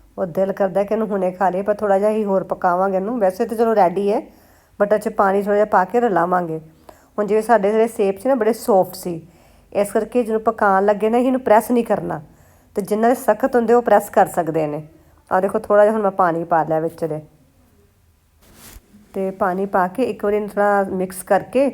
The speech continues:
ਫਿਰ ਕੀ ਕਰਾਂਗੇ, ਅਸੀਂ ਇਹਨੂੰ, ਇਹਨੂੰ ਕਵਰ ਕਰਕੇ ਅਸੀਂ ਥੋੜ੍ਹਾ ਪਕਾ ਲਾਂਗੇ ਅੱਛੀ ਤਰ੍ਹਾਂ, ਜਿਹੜਾ ਪਾਣੀ ਥੋੜ੍ਹਾ ਜਿਹਾ ਮਿਕਸ ਹੋ ਜਾਏ ਇਹਦੇ ਵਿੱਚ। ਮਤਲਬ ਢੱਕ ਕੇ ਰੱਖ ਦਾਂਗੇ ਸਬਜ਼ੀ ਨੂੰ, ਢੱਕ ਕੇ ਪਕਾਵਾਂਗੇ। ਔਰ ਗੈਸ high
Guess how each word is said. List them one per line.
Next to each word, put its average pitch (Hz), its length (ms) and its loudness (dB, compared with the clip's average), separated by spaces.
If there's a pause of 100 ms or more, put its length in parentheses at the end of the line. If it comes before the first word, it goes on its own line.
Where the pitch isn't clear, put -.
(480)
ਫਿਰ 196 200 0
ਕੀ 196 160 -8
ਕਰਾਂਗੇ, 190 360 2
ਅਸੀਂ 185 200 -4
ਇਹਨੂੰ, 269 160 -2
ਇਹਨੂੰ 208 280 -2 (140)
ਕਵਰ 202 260 2
ਕਰਕੇ 196 380 0
ਅਸੀਂ 220 260 -4 (580)
ਥੋੜ੍ਹਾ 202 220 2
ਪਕਾ 220 340 2
ਲਾਂਗੇ 175 320 -2
ਅੱਛੀ 175 220 -4
ਤਰ੍ਹਾਂ, 160 220 -4
ਜਿਹੜਾ 180 120 0
ਪਾਣੀ 180 300 -2
ਥੋੜ੍ਹਾ 180 260 0
ਜਿਹਾ 196 120 -2
ਮਿਕਸ 190 300 -4
ਹੋ 208 60 4
ਜਾਏ 160 140 0
ਇਹਦੇ 160 140 -2
ਵਿੱਚ। 160 240 -6 (680)
ਮਤਲਬ 190 280 -4
ਢੱਕ 196 180 2
ਕੇ 190 120 4
ਰੱਖ 196 160 0
ਦਾਂਗੇ 160 240 -2
ਸਬਜ਼ੀ 165 320 -4
ਨੂੰ, 220 80 -6
ਢੱਕ 220 180 2
ਕੇ 190 100 -4
ਪਕਾਵਾਂਗੇ। 151 640 -4 (1900)
ਔਰ 226 180 -2 (100)
ਗੈਸ 196 440 4 (1400)
high 190 220 4